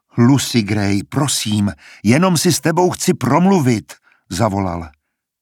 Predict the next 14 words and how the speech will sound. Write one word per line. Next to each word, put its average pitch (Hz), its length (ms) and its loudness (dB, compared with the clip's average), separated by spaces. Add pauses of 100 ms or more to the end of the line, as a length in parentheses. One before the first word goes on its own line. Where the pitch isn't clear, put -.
(120)
Co - 220 -6
měla 120 260 2
v - 100 -12
plánu? 147 420 -8 (440)
Schovávat 123 560 0
se, - 100 -4
dokud 113 300 -4 (200)
nestratí 120 520 -2
trpělivost 123 680 -2 (220)
a 98 80 -2
nevrátí 120 480 -2
se - 140 -6
na 107 120 -2
základnu? 147 600 -4